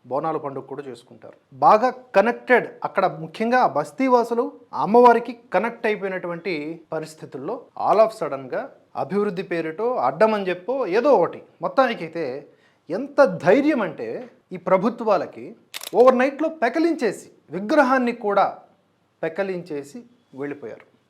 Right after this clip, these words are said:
పట్టుకెళ్ళిపోయారు పోలీసుల సమక్షంలో. నేను అంటున్నది ఏంటంటే,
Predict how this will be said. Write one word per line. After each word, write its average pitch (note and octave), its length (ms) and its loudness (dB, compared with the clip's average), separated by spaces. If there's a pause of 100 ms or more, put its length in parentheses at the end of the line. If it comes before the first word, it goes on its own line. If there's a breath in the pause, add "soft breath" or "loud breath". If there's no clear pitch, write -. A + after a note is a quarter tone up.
(540 soft breath)
పట్టుకెళ్ళిపోయారు D4+ 480 -4
పోలీసుల G#3 380 -2
సమక్షంలో. E3 580 -14 (360)
నేను A#3 200 -2
అంటున్నది B3+ 380 0
ఏంటంటే, G#3+ 600 -4